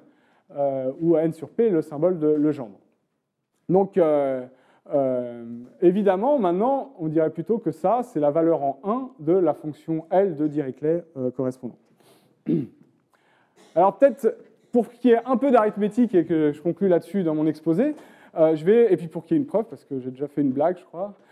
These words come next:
j'ai déjà montré un dessin, donc il faut maintenant qu'il y ait, euh, une démonstration. Euh,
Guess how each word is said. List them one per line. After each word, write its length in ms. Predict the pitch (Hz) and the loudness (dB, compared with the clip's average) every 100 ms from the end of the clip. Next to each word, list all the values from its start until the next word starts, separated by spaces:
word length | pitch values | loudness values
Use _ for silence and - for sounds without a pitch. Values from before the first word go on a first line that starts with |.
| _ _ - | _ _ -12
j'ai 140 | 143 | -4
déjà 180 | 151 170 | 0 2
montré 260 | 170 170 175 | 0 -2 0
un 80 | 156 | 2
dessin, 300 | 151 185 170 | 2 2 0
donc 200 | 151 - | 0 -4
il 60 | |
faut 140 | - 165 | -2 2
maintenant 260 | 160 165 | 2 2
qu'il 160 | 165 156 | 0 2
y 60 | |
ait, 120 | 151 143 | 4 4
euh, 340 | 151 135 135 170 | 4 4 4 2
une 120 | 160 | 2
démonstration. 680 | 156 160 160 170 - 254 294 - _ - - 202 | 2 0 -6 -6 -4 -4 -4 -10 _ -20 -8 0
Euh, 460 | 170 165 160 165 | 2 4 2 0